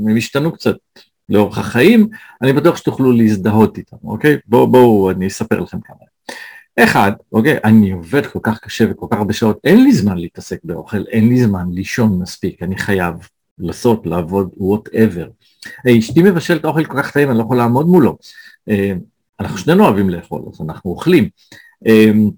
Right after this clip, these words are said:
אתם יודעים שבן אדם הוא הממוצע של האנשים שקרובים אליו? אה, מה לעשות שאשתי סובלת מבעיית בריאות שמחייבת אותה לאכול הרבה פחמימות ו-, וזה מייצר עודף משקל, אז ברור שזה משפיע גם עליי וגם אני שמן.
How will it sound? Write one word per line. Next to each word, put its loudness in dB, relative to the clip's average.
אתם 2
יודעים 2
שבן 0
אדם -4
הוא 0
הממוצע -2
של -4
האנשים -4
שקרובים -4
אליו? 2
אה, 4
מה 0
לעשות 0
שאשתי -2
סובלת -2
מבעיית 0
בריאות -2
שמחייבת -2
אותה -6
לאכול -2
הרבה -4
פחמימות -4
ו-, -12
וזה -4
מייצר -2
עודף 0
משקל, -2
אז 0
ברור 4
שזה -2
משפיע -2
גם -4
עליי 0
וגם -2
אני -2
שמן. -6